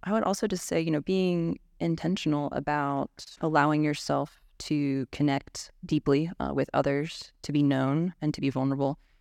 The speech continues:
and to also try to know others well. It's a, it's a two-way street, and that really promotes health and promotes growth.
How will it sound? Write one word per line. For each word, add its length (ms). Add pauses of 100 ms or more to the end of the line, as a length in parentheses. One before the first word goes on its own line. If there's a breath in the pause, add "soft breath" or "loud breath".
(100)
and 120
to 80
also 320
try 200
to 100
know 300
others 380
well. 200
It's 180
a, 40
it's 240
a 40
two-way 320
street, 480
and 160
that 200
really 380 (100)
promotes 360
health 320
and 100
promotes 300
growth. 380